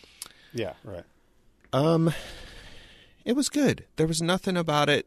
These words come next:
Speaker 2: to really, um, you know, complain about too strongly.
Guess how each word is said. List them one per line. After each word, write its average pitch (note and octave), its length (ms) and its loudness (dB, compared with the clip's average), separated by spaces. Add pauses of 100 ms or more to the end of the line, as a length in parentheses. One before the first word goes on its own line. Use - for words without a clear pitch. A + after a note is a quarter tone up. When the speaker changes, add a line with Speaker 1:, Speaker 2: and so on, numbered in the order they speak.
(140)
Speaker 2:
to C3+ 160 2
really, B2+ 720 2 (460)
um, F#2+ 560 2 (1800)
you F#2 220 -6
know, D#2+ 360 -4 (600)
complain G#2 520 0
about F#2+ 360 0
too A#2 240 0
strongly. A#2 720 4